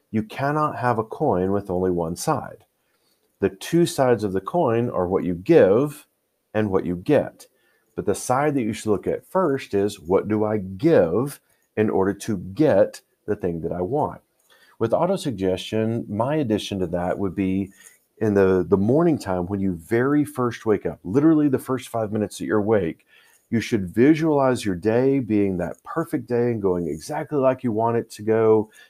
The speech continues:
and moving you towards that end game that you see for yourself.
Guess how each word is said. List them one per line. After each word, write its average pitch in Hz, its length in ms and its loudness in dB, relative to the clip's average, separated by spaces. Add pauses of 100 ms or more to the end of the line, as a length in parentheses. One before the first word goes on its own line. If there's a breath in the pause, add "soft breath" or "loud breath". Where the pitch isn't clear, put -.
and 95 220 -4
moving 147 400 2
you 135 160 0
towards 101 560 -6
that 90 240 -6 (140)
end 120 320 -2
game 95 560 -2 (260 soft breath)
that - 140 -2
you 113 260 4
see 101 500 -2
for 95 200 -6
yourself. - 640 -4